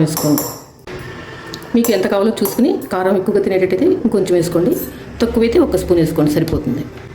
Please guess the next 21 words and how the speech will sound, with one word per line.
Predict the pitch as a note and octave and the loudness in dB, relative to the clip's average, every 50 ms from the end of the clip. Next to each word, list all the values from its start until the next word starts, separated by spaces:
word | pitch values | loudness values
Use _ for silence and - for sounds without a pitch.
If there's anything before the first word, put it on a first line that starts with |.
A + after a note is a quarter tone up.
| - - - - - - - - - - - - - B3+ | -18 -18 -18 -20 -20 -20 -20 -20 -20 -20 -14 -2 2 2
ఇందులోనే | G#3 G3+ G#3 A3 A#3 E4 F#4 C4+ | 4 4 4 4 4 6 6 4
ఈ | - - | 4 2
పిండి | - F#3+ F#3 G3 - F#3 | 2 2 2 2 2 0
కొంచెం | F3 D#3+ E3+ E3 | 0 2 4 2
వేసుకోండి. | D#3+ E3 - D#3 D3 C3 - - - - - - - - - - - - - - - - - - - - - - - - - - - - - - - - - - - - - | 2 2 2 0 0 0 -2 -4 -8 -12 -16 -18 -18 -18 -18 -20 -20 -20 -20 -20 -20 -20 -20 -20 -20 -20 -20 -20 -20 -20 -20 -20 -20 -20 -20 -20 -20 -20 -20 -20 -8 -4 0
మనం | G3+ G3+ G3+ G3+ G3 G3 G3 F#3 | 2 4 4 4 4 4 4 2
ఇలా | G3+ F#3+ F3 E3+ | 2 4 4 2
వాము | E3+ F3 F#3+ G#3+ A3 G#3+ | 2 2 2 2 2 2
జీలకర్ర | G3+ G3+ G3 F#3+ F#3 F3+ F3+ F#3 F#3 F3 | 2 0 2 2 2 2 2 4 4 4
ఎందుకు | F3 F3+ F#3 F3+ | 4 2 2 2
గ్రైండ్ | G3 G3 F#3+ F#3 | 2 4 4 4
చేసుకుంటున్నాం | F3+ E3 E3+ - F3 D#3+ E3+ E3 D#3+ D#3+ | 4 4 2 2 2 2 4 4 4 4
అంటే, | D#3+ E3 C4 - - - - - - - - - - - - - - F#3 | 4 2 0 -2 -4 -8 -16 -20 -20 -20 -20 -20 -20 -20 -20 -8 -4 0
అవి | F#3+ G3 G3 G3 G3 F#3 F3+ | 2 4 6 6 6 6 4
డైరెక్ట్గా | F3+ F3+ G#3 - - A3+ G#3 | 4 2 2 2 2 2 2
అందులో | G3 F#3+ G3+ G3 F#3 | 2 4 4 4 4
వేసేస్తే | F3+ F3 F#3+ F3+ F3+ - A3+ G#3+ | 4 4 2 2 2 2 2 2
మనం, | F#3+ F3+ E3+ E3 E3 D#3+ E3 E3 - - - - E3+ | 4 4 4 4 4 2 2 0 -4 -10 -8 -4 0
ఆ, | F3+ F3 E3+ F3 | 2 4 4 4
మురుకుల్లాగా | F#3 G3 - - G#3 G#3 G3 F#3+ F#3+ F3+ | 4 2 2 2 2 2 2 4 2 2
ఒత్తుకునేటప్పుడు | E3 E3+ - G#3+ G3 F3+ F3+ F3 - B3+ D#4+ | 2 2 0 0 2 2 0 2 2 4 4